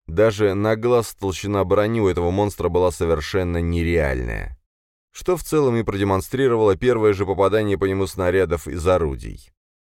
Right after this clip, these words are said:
Взрыв полуторатонного боеприпаса перевернул ехавший рядом с монстром небольшой танк, срывая с него гусеницу, а монстр лишь слегка вздрогнул.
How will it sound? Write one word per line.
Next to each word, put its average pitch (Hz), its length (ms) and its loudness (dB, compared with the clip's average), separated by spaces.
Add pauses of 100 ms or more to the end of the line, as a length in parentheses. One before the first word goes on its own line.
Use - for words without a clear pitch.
(140)
Взрыв 101 520 0
полуторатонного 120 800 2
боеприпаса 107 720 0
перевернул 117 640 0
ехавший 110 520 0
рядом 107 300 2
с - 80 -10
монстром 110 560 -2
небольшой 110 480 0
танк, 117 340 2
срывая 98 400 2
с - 120 -8
него 95 200 -2
гусеницу, 67 840 -6
а - 140 -6
монстр 90 420 0
лишь 71 240 -4
слегка 82 460 -2
вздрогнул. 71 760 -2